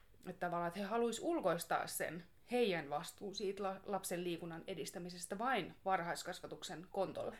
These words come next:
Pitäisi myös ymmärtää se, että varhaiskasvatuksessa me tehdään osamme, mut myös heidän tulee vanhempina taata se kotona. Et se ei tarkoita sitä, että kun he on vienyt lapsen päivähoitoon, että siellä tapahtuu kaikki, mitä lapsi tarvitsee, vaan he on myös ihan supertärkeässä roolissa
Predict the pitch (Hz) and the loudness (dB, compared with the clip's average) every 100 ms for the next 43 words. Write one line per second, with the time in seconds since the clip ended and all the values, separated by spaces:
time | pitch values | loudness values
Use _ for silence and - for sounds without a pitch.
0 | - 185 180 185 233 269 214 196 180 165 | -4 0 0 0 -2 0 0 2 0 -2
1 | 160 165 - 226 175 160 220 294 262 202 | -4 -4 -2 2 2 2 0 0 -2 -6
2 | 180 - 170 165 175 170 185 226 202 185 | -6 -8 -8 -6 -4 -4 -4 0 0 0
3 | 160 175 233 226 156 - 233 - - 233 | -4 -4 -2 -2 -2 -4 -12 -16 -10 -6
4 | 214 262 254 302 269 202 180 175 185 220 | -2 -2 2 2 2 2 2 2 4 2
5 | 202 180 160 170 190 185 185 - 233 254 | 2 0 -2 0 2 2 0 -4 2 2
6 | 202 - 226 - - - 226 240 240 240 | 2 -2 -4 -12 -14 -10 4 6 10 8
7 | 247 165 175 226 196 185 196 202 196 185 | 8 2 0 2 2 2 -2 0 0 -2
8 | - - - - 254 220 202 214 214 180 | -10 -20 -8 0 2 4 4 2 0 0
9 | 208 208 165 175 170 156 - 151 185 185 | 4 4 2 0 0 0 0 0 0 -2
10 | 175 185 - 226 196 - 160 160 170 185 | -2 -2 6 6 6 -2 -8 -2 0 0
11 | 180 - - - - - - 175 160 - | -2 -6 -6 -12 -20 -8 0 2 0 -4
12 | - - - - - - - 220 208 240 | -6 -4 -4 -8 -20 -20 -4 2 4 4
13 | 233 190 208 196 - - 196 196 185 - | 2 2 2 0 -2 -4 -2 -2 -2 -4
14 | 254 247 196 156 - 175 170 160 170 185 | -2 6 6 6 4 4 4 -2 -6 -2
15 | 180 175 156 175 - | 0 0 -2 -2 -4